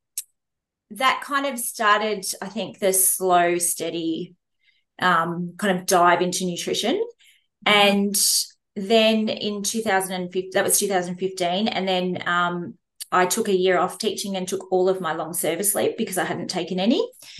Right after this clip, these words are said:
Speaker 1: and thought, "Oh my goodness, I've got a whole year. What am I going to do with my life for this whole year? And how am I going to feel?" You know, 'cause I, and I was a very, um, probably dedicated teacher and really hardworking and, um,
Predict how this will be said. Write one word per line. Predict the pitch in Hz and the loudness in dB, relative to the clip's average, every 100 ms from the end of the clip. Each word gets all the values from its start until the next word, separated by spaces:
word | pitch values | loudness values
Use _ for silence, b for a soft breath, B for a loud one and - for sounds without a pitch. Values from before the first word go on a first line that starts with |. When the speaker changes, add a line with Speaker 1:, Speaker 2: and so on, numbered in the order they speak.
| B B B _ | B B B _
Speaker 1:
and | 208 202 202 | 4 4 4
thought, | - 208 - | 4 4 4
"Oh | 208 | 2
my | 220 | 2
goodness, | 214 190 180 | 0 -2 -2
I've | 190 | -2
got | 190 | -4
a | |
whole | 185 - 185 | -4 0 0
year. | 175 175 139 185 | 2 2 2 0
What | 180 - | 0 -2
am | 185 185 | -4 -6
I | |
going | 170 175 | -4 -4
to | - | -4
do | 180 175 | -6 -4
with | 175 180 | -2 -2
my | 175 165 180 196 _ | -4 -2 -2 -4 _
life | 185 190 320 - | 2 6 6 4
for | 233 | 0
this | 233 - | 2 0
whole | 190 185 | 0 2
year? | 196 226 403 466 b b b | 2 2 0 -4 b b b
And | 202 196 | -6 -2
how | 202 | -2
am | 202 | 0
I | |
going | 196 196 | -2 -2
to | |
feel?" | 196 208 196 202 202 - | -2 0 0 -2 -6 -8
You | 208 | -4
know, | 143 | -4
'cause | 226 | -4
I, | 233 | -4
and | - 202 | -2 -4
I | |
was | 196 196 | -4 -6
a | |
very, | 190 190 180 185 | -4 0 -2 -2
um, | 185 175 175 170 175 _ | -4 -4 -4 -10 -14 _
probably | - 185 180 | -4 -2 2
dedicated | 185 190 185 180 185 | 0 0 0 0 0
teacher | 185 190 - 180 | -2 -4 -4 -6
and | 175 170 170 B B | -6 -8 -10 B B
really | 202 208 | 4 6
hardworking | 185 180 175 175 175 190 180 170 | 6 4 4 2 2 0 -2 -2
and, | 165 165 - B B B - | -4 -6 -8 B B B 0
um, | 180 175 175 - | 2 4 2 0